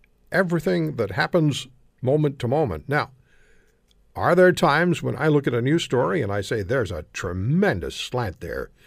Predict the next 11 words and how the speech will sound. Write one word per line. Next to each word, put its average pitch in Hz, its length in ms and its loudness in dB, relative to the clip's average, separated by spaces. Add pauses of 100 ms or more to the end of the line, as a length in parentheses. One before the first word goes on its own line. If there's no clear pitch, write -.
(340)
That 143 160 2
headline 127 460 2
is 78 160 -4
so 196 340 2
favorably 135 680 -2
disposed 127 480 -4
toward 131 260 -2
the 117 100 4
left. 156 300 -2
Yeah, 98 220 -2
absolutely. - 640 -10